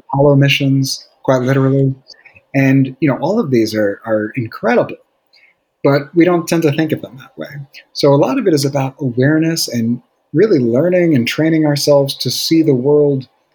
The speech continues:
Speaker 2: through new eyes, to notice those small moments that we so often gloss over, but are really incredible. And when we learn to see them as, you know, the gifts that they are, uh, it goes an incredible long way as well.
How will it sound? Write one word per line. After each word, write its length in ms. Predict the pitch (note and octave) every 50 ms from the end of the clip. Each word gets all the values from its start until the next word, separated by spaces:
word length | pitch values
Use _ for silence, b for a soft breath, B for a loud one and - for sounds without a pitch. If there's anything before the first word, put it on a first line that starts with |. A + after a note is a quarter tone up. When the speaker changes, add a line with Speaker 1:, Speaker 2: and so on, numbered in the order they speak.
| _ _ _ -
Speaker 2:
through 240 | - - D#3+ D3+ C#3+
new 240 | C3+ B2+ A#2+ A2 A2+
eyes, 440 | A#2+ C#3 C#3+ C3 - - - - -
to 140 | - - A#2
notice 420 | A#2+ C3 C3+ C#3+ D3 D3 C#3 - -
those 400 | B2 A#2 A#2 A2+ - - B B B B B
small 480 | - - - - - D#3+ D#3+ F3+ F3+ E3+
moments 360 | D#3 D3+ D#3+ D#3 D3+ C#3+ -
that 120 | C#3+ C#3 C#3
we 80 | C3+
so 280 | C3+ - - D3 C#3+ C#3
often 320 | C#3 C#3 C#3 - C3+ B2+
gloss 320 | A#2 A2+ A2+ A#2 B2 A#2+ -
over, 420 | C3+ E3 - - A#2+ A2+ A2 A2 - _ _ _ _ _ _ _ _ _ _ _ _ _ _
but 100 | - B2+
are 80 | B2+ B2+
really 260 | B2+ D#3 E3 D#3 C#3+ B2
incredible. 460 | A#2 A2 - C#3+ D#3+ F3 B2 - - _ _ _ -
And 120 | B2+ B2 B2+
when 80 | B2+
we 80 | C3 C3+
learn 200 | C3+ D3+ E3 E3
to 80 | C#3+ B2+
see 180 | - - D3+ D3+
them 160 | D3 C#3 C3
as, 320 | B2 A#2 A2+ A2 - - - _ _ _ _ _ _ -
you 120 | B2+ B2
know, 80 | A2 G2
the 80 | F2+ G#2+
gifts 280 | G#2+ C#3 C3+ C#3 -
that 100 | A#2+ - -
they 140 | A2 A2
are, 440 | A2+ C#3+ F3 F#3 D3 A2 G2 F2+ - B B B B B B B B B _ _ -
uh, 320 | A2 G#2+ G#2+ G#2 G#2 - - _ -
it 80 | E3+ B2+
goes 280 | - C3+ C3 B2+ A2 A#2+
an 80 | A2
incredible 400 | A2 G#2+ - B2 B2 A2+ A2+ A2
long 260 | G#2 G2+ G#2 G2+ G2+
way 180 | G2+ G2 G2 F#2
as 160 | E2+ - -
well. 200 | G2 F2 E2 _